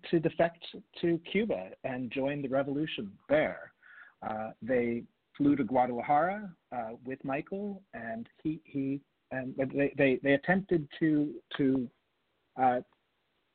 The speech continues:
join the revolution on the island and were never able to, uh, plot a, a route, really. Uh, it was after Bay of Pigs, and immigration was, uh, was not allowed. Um,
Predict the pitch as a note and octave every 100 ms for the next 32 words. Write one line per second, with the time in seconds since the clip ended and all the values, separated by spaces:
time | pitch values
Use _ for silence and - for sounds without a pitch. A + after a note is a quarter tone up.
0 | _ _ _ _ - D3+ D#3 D#3+ C#3+ C3+
1 | B2 C3 B2+ B2+ B2 A#2+ A#2+ E3 C3+ G2
2 | G#2 _ _ _ _ C3 C3 B2 B2 B2+
3 | B2+ A#2+ A#2 A#2+ A#2 - B2+ A#2+ A2+ -
4 | B2+ G#2+ - _ - C#3 A#2+ A2 - A#2+
5 | B2+ F2+ - - A#2 G2 G2+ - B2 A#2+
6 | A#2+ C3 - C#3 A#2 A#2+ - C3+ A#2+ A2
7 | G#2+ - A#2 - - _ _ _ _ _
8 | - C3+ B2 A#2 A#2 B2 A2+ A2 - _
9 | _ _ _ _ _ _ - _ - A#2
10 | A2+ G#2+ G#2 A2 G#2 G#2 - - - -
11 | D3+ - - _ _ _ _ - C3 A#2+
12 | A2+ F#2 - _ - - _ - _ _
13 | - B2+ A#2+ A#2 E3+